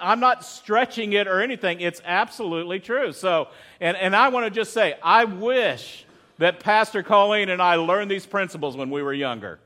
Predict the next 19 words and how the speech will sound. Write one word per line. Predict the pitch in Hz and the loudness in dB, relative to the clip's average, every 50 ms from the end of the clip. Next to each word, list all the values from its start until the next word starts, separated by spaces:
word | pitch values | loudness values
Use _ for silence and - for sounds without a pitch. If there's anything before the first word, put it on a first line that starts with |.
| _ _ _ _ _ _ _ _ _ _ _ _ _ - | _ _ _ _ _ _ _ _ _ _ _ _ _ -10
We | - 147 180 214 226 | -4 -2 0 0 0
didn't. | 196 202 214 202 170 151 131 | 2 2 2 2 2 -2 -8
We | 127 147 185 202 | -6 -4 -4 -4
learned | 190 185 185 202 196 208 214 214 208 185 170 - _ _ _ - | -2 0 0 2 2 2 0 0 -4 -8 -12 -20 _ _ _ -8
these | 135 160 170 160 | -4 -4 -4 -4
principles | - - 208 202 196 185 - 175 196 202 202 190 | -4 -2 0 0 0 -2 -6 -6 -4 -2 -4 -4
through | - - 175 156 | -6 -8 -6 -6
the | 156 147 | -6 -8
school | - - - 175 180 180 180 165 | -8 -6 -2 -2 0 0 0 -2
of | 135 | -2
hard | 117 160 165 170 170 170 | 0 0 2 2 0 0
knocks. | 165 160 151 131 120 - | 0 0 0 0 0 -2
How | - 160 160 | -4 -6 -4
many | 165 165 165 | -2 -2 -4
of | 160 | -4
you | 156 151 156 | -4 -6 -4
learned | 160 156 160 165 160 | -4 -4 -4 -2 -2
as | 151 147 135 151 | -4 -4 -4 -4
well? | 156 156 147 120 101 - | -2 0 0 0 -2 -6